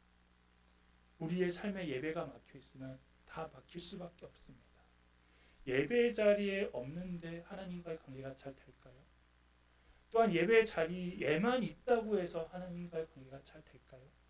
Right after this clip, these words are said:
오늘 주님께서 주시는 이 말씀을 가지고 우리가 하나하나 다 점검해 봐야 된다라는 것입니다. 예배 출석하는 것뿐만 아니라 한 주간의 삶까지도 다 점검해 봐야 되는 것입니다.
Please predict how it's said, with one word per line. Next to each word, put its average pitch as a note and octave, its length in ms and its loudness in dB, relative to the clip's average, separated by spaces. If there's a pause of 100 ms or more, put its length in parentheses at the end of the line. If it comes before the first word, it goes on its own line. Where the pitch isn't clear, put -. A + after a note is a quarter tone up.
(880)
오늘 B3 500 8 (180)
주님께서 G#3 540 2
주시는 A#3 480 -4
이 C4+ 120 0
말씀을 F3+ 500 -2
가지고 D#3 320 -10
우리가 C#3+ 460 -10 (120)
하나하나 A3+ 840 -4
다 F#3 260 -6
점검해 D#3+ 640 -6
봐야 C#3 300 -14
된다라는 D3 600 -14
것입니다. - 340 -20 (1600)
예배 A3 240 12
출석하는 B3+ 540 4
것뿐만 G#3 420 6
아니라 D3 500 0 (380)
한 A#3+ 240 -2
주간의 G#3 380 0
삶까지도 B3 920 -6
다 - 80 -20 (300)
점검해 D#3+ 560 -6
봐야 D3+ 240 -4
되는 E3+ 260 -8
것입니다. - 320 -20